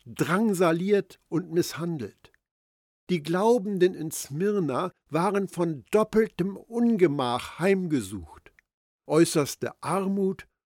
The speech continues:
und Verleumdung. Wie Johannes auf Patmos litten sie wegen ihres Vertrauens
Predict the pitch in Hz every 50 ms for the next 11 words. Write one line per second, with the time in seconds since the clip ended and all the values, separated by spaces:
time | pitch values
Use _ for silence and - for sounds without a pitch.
0 | _ _ - 185 175 208 175 - - - - - 180 170 151 143 127 120 120 120
1 | 113 98 98 92 90 - - _ _ _ _ _ _ _ _ _ _ _ _ _
2 | _ _ _ _ - 233 240 196 196 220 196 151 - 180 214 220 226 - - 196
3 | 175 156 - - - - - 196 - _ - 127 104 110 151 180 - - - _
4 | _ _ - 165 208 240 - _ 185 165 127 92 85 120 135 160 160 - _ -
5 | 123 110 170 214 233 233 175 202 208 190 - 170 175 160 160 170 - - - -
6 | 110 95 - _ - - - 135 143 156 170 170 165 170 165 147 - - -